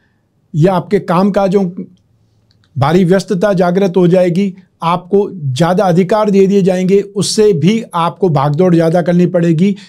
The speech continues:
या आपको अपने डिसीजंस को बहुत कंट्रोल करना पड़ेगा, मैनेज करना पड़ेगा।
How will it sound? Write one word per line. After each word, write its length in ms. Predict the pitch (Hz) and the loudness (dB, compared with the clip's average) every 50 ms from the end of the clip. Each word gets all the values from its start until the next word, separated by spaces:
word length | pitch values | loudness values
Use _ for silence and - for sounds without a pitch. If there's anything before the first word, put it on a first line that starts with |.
| _ _ - | _ _ -2
या 340 | 143 143 175 190 202 196 - _ _ _ - | 0 2 2 2 0 -4 -8 _ _ _ -6
आपको 520 | 170 165 175 175 175 - - 208 208 208 - - _ _ _ | -4 -2 -2 -4 -6 -4 -2 -2 -2 -2 -6 -12 _ _ _
अपने 280 | 190 180 180 208 214 208 | -6 -4 0 2 2 4
डिसीजंस 500 | 175 160 190 175 156 180 208 202 156 - | 4 4 2 2 2 0 0 0 -2 -2
को 120 | - 202 | -2 -2
बहुत 480 | 175 143 131 143 143 127 143 180 175 180 | -2 -2 -2 -2 0 0 0 -2 -2 -4
कंट्रोल 400 | 170 185 175 156 143 190 202 196 | -4 -2 -2 0 2 2 2 2
करना 260 | - 196 180 185 180 | 0 0 -2 -2 -2
पड़ेगा, 340 | 175 180 175 180 180 196 190 | -2 0 0 0 0 0 0
मैनेज 400 | 175 165 160 160 165 165 151 156 | 0 0 0 0 0 0 -2 -2
करना 280 | - 151 135 135 135 | -4 -2 -2 -2 -4
पड़ेगा। 400 | 123 127 120 113 113 98 101 - | -4 -8 -10 -12 -12 -14 -20 -20